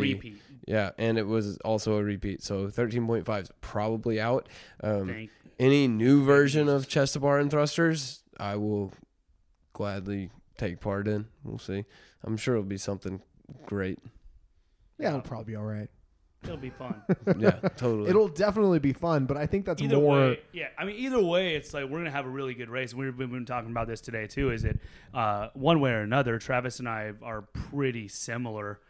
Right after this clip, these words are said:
Speaker 1: um, in our, our, you know, fitness levels are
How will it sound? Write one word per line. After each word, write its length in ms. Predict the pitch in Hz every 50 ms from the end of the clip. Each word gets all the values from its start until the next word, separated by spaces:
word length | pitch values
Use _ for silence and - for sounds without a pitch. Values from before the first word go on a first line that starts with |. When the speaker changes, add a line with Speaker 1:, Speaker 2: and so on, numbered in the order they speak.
| _ _ _ _ _ -
Speaker 1:
um, 420 | 113 104 101 101 98 98 98 95 _ _ _ _ _ _
in 120 | - 160 127
our, 140 | 113 113 117
our, 200 | 123 123 110 - _ _ _ _ _
you 60 | - 127
know, 120 | 107 98 -
fitness 280 | - 160 147 120 104 -
levels 280 | 123 110 104 107 104 104
are 120 | 104 101